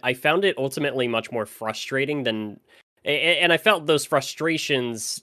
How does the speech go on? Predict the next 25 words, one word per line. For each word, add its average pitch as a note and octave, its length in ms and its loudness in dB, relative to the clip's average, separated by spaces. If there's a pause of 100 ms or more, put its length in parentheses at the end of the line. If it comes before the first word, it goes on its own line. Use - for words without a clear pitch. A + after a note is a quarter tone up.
(160)
outweighed B2 680 0 (160)
its A#2+ 220 -4
qualities G#2 920 -6
to B2 200 -8
a A2+ 40 -6
degree, G#2+ 420 -2
and G#2+ 140 0
I A2 80 2
just A2 320 -6
ended A2+ 200 -4
up G2+ 140 -2
dropping A2 440 -4
it G#2 140 -4
once A2 200 -6
I A2 60 -6
finished A#2 260 -6
the A2+ 80 -12
story A#2+ 240 -4
mode, G#2+ 200 -2
'cause A#2 120 -8
I A#2 60 0
was A#2 100 -2
just A#2 180 -4
like, A#2+ 200 2
Well, C3 360 2